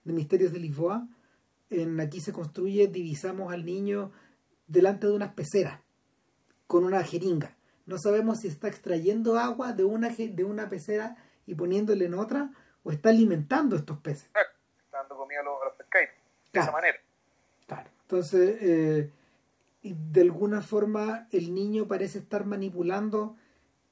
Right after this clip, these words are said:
Speaker 1: eh, el mundo de los peces de la misma manera que, eh, o de una forma similar, o de una manera, de una manera que está conectada a la, a la forma en que la retroexcavadora, eh, demuele la casa al principio,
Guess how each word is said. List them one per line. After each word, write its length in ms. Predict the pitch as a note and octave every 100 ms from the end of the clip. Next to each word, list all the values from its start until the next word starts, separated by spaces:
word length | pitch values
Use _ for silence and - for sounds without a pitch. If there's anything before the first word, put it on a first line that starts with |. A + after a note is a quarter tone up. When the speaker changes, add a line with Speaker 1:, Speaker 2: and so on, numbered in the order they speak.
| _
Speaker 1:
eh, 760 | F#3 D#3+ D#3 D#3 D3+ D3+ D#3 F#3+
el 120 | E3+
mundo 360 | E3 G#3+ A3+ G#3+
de 80 |
los 120 | G3 -
peces 480 | - A#3+ A#3 B3 A#3
de 80 | F#3+
la 100 | F3+
misma 300 | G3+ A3+ A#3+
manera 520 | A3 B3 G3 A3 - _ _ _ _ _
que, 560 | - F3+ F#3+ G#3 A3 -
eh, 220 | - E3+ F#3+
o 120 | F#3+
de 60 | E3+
una 180 | F#3 D#3+
forma 320 | G3 F#3+ G3
similar, 540 | - F3 D#3+ E3 G3
o 80 | A3
de 60 | F#3
una 120 | F3+
manera, 520 | E3+ E3+ F3 F3+ E3+ - _ _ _ _
de 80 | E3
una 100 | E3+
manera 260 | E3+ F#3
que 80 | F#3+
está 200 | D#3+ F#3+
conectada 800 | F3+ E3+ D3 - E3+ F#3+ B3 C#4+ - _ _ _ _ _
a 120 | F#3+
la, 460 | F#3+ G3+ G3 F#3 G#3
a 40 |
la 120 | F#3 E3+
forma 280 | G#3 G3 G#3
en 60 |
que 120 | -
la 100 | F#3
retroexcavadora, 920 | E3+ F3+ G3+ D#3 G#3 F3+ E3+ F#3 A3 A3+ A#3
eh, 680 | G3 E3+ D#3+ D#3 D#3 D#3 D3 - _ _ _ _ _
demuele 400 | E3 F3 G3+ A3
la 120 | G3
casa 220 | G3+ G3
al 60 | G3+
principio, 480 | F3+ E3 G#3 D3